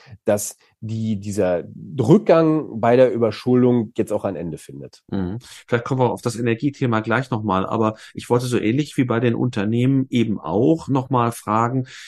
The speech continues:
Speaker 2: da haben Sie ja gesagt, so die, die Einflussfaktoren und die Struktur des Insolvenzgeschehens ist schon lange Zeit persistent.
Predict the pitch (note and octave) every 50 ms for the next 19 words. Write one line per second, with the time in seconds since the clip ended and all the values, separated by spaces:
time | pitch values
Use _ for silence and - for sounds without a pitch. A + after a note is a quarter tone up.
0 | - - - G#2 G#2 A#2 B2 B2+ B2+ A#2 A2+ A2+ - G#2 A2 A2+ A#2 A2 - _
1 | - - - A2+ A2+ A2+ A2+ A2+ A2+ A2 A2 G#2+ G#2+ G#2+ G#2+ G#2+ A2 - A#2 A#2
2 | A#2 - G2+ A#2+ - - - D#3 C#3 - - - - B2+ - - - - C#3 C3
3 | C3 C3 B2+ C3+ C3 B2+ B2+ - - - - B2 A#2 - A#2+ G#2+ - - - A#2+
4 | - - - D3+ D3 C3+ B2+ - - C3+ B2 A#2+ A#2+ A2+ G#2+ A2+ A2+ B2+ B2+ -
5 | - - - A2+ - - B2 B2 B2+ B2+ A#2+ B2 A2 - G#2 - - G#2+ G#2 G#2
6 | G#2+ B2+ B2 B2 - - A2 G#2+ - - - A2 A2 - A2 - - - A2+ A2
7 | C3 D3 C#3+ -